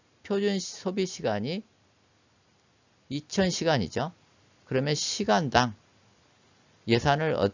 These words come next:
얼마나 잡았냐? 시간당 백 원으로 잡은 거죠.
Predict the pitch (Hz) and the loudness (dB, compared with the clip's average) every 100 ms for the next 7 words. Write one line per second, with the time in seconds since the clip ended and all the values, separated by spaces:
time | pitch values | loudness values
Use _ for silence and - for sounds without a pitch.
0 | - 123 147 139 113 80 80 98 107 - | 0 2 2 4 2 0 -4 -8 -8 -6
1 | 175 160 135 147 175 - - 95 156 170 | 0 0 0 -2 -4 -8 -6 0 0 2
2 | 160 - 90 98 82 65 92 | 0 -2 -4 -4 -4 -4 -8